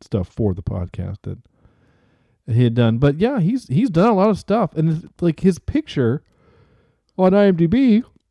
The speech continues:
makes him look like a young dude. I mean, this guy looks like he's in his thirties.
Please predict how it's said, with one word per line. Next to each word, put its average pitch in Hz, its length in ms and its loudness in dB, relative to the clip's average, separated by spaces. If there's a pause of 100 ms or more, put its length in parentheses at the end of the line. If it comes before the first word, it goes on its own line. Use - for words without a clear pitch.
(220)
makes 190 280 0
him 170 120 2
look 185 180 0
like 156 180 2 (640)
a 135 100 4
young 147 400 2
dude. 117 460 2
I 90 40 -6
mean, 123 180 0
this 151 120 0
guy 180 200 -2
looks 170 260 -4
like 151 120 -4
he's 143 220 -6
in 156 80 -2
his 113 160 -2
thirties. 135 720 -6